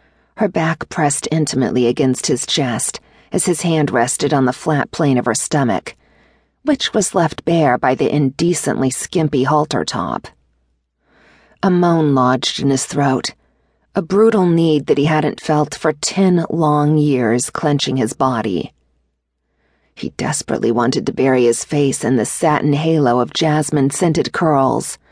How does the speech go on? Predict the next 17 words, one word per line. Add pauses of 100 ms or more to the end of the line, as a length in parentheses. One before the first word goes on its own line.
(340)
while
his
hand
slid
beneath
the
teeny
tiny
top (520)
to
cup
the
soft
swell
of
her
breast.